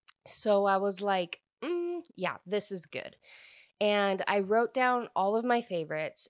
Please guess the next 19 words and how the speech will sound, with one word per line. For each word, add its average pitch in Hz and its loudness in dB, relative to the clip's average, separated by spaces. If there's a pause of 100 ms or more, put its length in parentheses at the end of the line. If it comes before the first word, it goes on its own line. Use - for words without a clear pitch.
I 180 -2
didn't 208 -2
wanna 240 2
rank 185 2
them 160 -4
yet 151 -8
because 165 -12
I 170 -4
was 160 -6
like, 156 -10
"You 180 -6
know 208 2
what? 208 0 (140)
I 170 -2
am 165 -6
gonna 151 -10
think 254 -6
about 311 -4
it. 339 -4